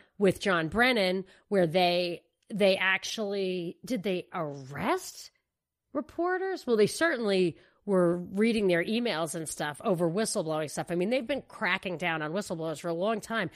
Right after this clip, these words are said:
and it's a very bad thing. So when you tell us the E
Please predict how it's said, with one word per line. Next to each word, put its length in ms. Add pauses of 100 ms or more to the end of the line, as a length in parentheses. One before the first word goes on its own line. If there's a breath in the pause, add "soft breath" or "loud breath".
(320 loud breath)
and 140
it's 240
a 80
very 400
bad 400
thing. 260 (260 soft breath)
So 600
when 280
you 160
tell 220
us 120
the 140
E 120